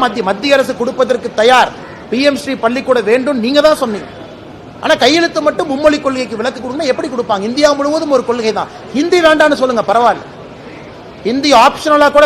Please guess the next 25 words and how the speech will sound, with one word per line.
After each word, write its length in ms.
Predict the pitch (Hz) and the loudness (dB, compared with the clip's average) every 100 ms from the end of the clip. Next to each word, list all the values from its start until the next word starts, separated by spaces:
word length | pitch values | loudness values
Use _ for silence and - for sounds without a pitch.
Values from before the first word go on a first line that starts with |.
| 262 | 4
வேண்டாம்னு 320 | 262 262 247 | 2 0 0
சொல்லுங்க, 220 | 233 220 190 | -4 -4 0
பரவாயில்ல. 340 | 190 180 131 - - - - | 2 2 -2 -12 -18 -18 -2
ஆனா 100 | 226 220 214 | 0 2 2
மூன்றாவது 500 | 311 311 302 285 262 | 2 6 6 4 2
மொழி 140 | 262 269 | -2 0
படிங்க, 260 | 240 302 285 226 | -2 0 -2 2
காலத்தினுடைய 460 | 240 285 285 269 247 | 2 2 -2 -6 -4
கட்டாயம். 400 | 220 - 254 196 - - - - - - - | -4 0 -2 -2 -14 -20 -20 -18 -18 -18 -6
அதனால் 260 | 196 277 220 | -2 0 2
முதலமைச்சரும் 600 | 247 277 262 - 285 294 | 2 2 0 0 -2 0
தமிழக 300 | 220 254 247 233 | -2 0 0 0
அரசும் 280 | 226 285 214 | -2 -6 -4
சொல்வதை 300 | 214 233 247 214 | -4 -2 -2 -2
நாங்கள் 220 | 196 269 214 208 | -2 -4 2 4
ஏற்க 240 | 269 - 233 | 4 2 0
மறுக்கின்றோம். 600 | 190 233 220 190 196 165 - - - - - - 175 | 2 0 -2 -2 0 0 -2 -18 -20 -20 -20 -14 0
இது 80 | 208 190 | 2 4
மறுபடியும் 500 | 247 269 277 302 294 | 4 2 0 2 2
ஒரு 80 | 208 | 4
அரசியல் 360 | 226 233 269 202 | 2 2 -2 0
விளையாட்டாகத்தான் 680 | 208 262 262 233 220 233 233 | 4 4 6 4 2 -2 -4
நாங்க 140 | 196 147 | -4 0
பார்க்கிறோம். 320 | 175 190 160 - - - - | 0 0 -8 -14 -18 -16 -4
இதனால 200 | 247 311 | 4 4